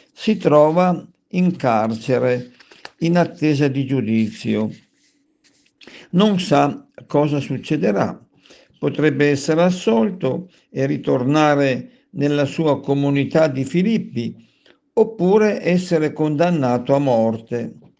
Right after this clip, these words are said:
Alcuni lo vengono a trovare e in carcere lui consegna loro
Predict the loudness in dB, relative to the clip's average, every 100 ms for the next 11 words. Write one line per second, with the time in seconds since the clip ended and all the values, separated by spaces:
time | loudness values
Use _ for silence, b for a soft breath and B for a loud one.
0 | _ _ _ _ -4 -2 0 2 4 4
1 | 4 4 0 0 0 0 0 0 2 2
2 | 2 0 0 0 -2 0 0 0 -2 0
3 | -2 -4 -4 -2 -2 -4 -10 _ _ _
4 | _ _ _ _ _ _ 0 2 2 0
5 | 2 2 0 0 0 2 2 4 2 2
6 | 2 0 -2 -8